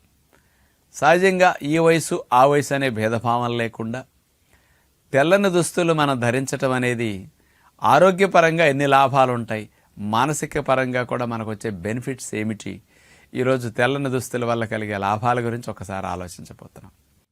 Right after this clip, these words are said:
రంగు బట్టలు మనం వేసినప్పుడు, మనం పగలంతా పనిచేసుకున్నప్పుడు, ముఖ్యంగా మన దేశంలో చెమటలు ఎక్కువ పడుతూ ఉంటాయి. చెమటల వల్ల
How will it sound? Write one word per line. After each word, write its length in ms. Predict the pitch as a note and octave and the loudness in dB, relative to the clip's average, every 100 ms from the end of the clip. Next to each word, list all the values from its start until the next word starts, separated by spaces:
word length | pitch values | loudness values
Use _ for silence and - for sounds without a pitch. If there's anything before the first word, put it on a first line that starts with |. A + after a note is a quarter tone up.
| _ - A2+ | _ 0 4
రంగు 280 | C#3+ F3+ | 6 6
బట్టలు 380 | G3 F#3+ F3 F3+ | 6 6 6 4
మనం 240 | E3+ D3+ C3+ | 4 2 2
వేసినప్పుడు, 880 | C3+ - D#3 C#3+ C3+ A#2+ G#2 G2 - _ _ _ - | 0 0 -2 -2 0 -2 -2 -6 -16 _ _ _ -4
మనం 220 | C3+ C#3+ | 0 2
పగలంతా 580 | B2+ C#3 D#3+ E3 E3+ E3+ | 2 4 6 4 6 2
పనిచేసుకున్నప్పుడు, 1000 | D3+ C3+ C3 C#3+ - C3+ B2+ A#2 A#2+ A2 | 4 0 2 0 0 -4 -2 -2 -4 -6
ముఖ్యంగా 340 | A#2 D3 C#3+ | -6 -4 0
మన 240 | C3 A#2 B2 | 0 0 0
దేశంలో 600 | A#2+ C3+ D3 C#3 C3 G#2 - _ - | 2 0 0 -2 -2 -2 -8 _ -4
చెమటలు 300 | C3+ D#3 D#3+ | -2 -2 -2
ఎక్కువ 200 | C#3+ C#3 | -2 -2
పడుతూ 360 | A#2+ A#2 G#2 A#2 | 0 -2 -2 -6
ఉంటాయి. 300 | G2 F2 E2+ _ _ _ _ - | -6 -10 -14 _ _ _ _ 2
చెమటల 380 | D3+ F#3 G3+ G3 | 2 4 6 8
వల్ల 480 | F3+ D#3+ C#3+ A#2+ | 8 8 6 6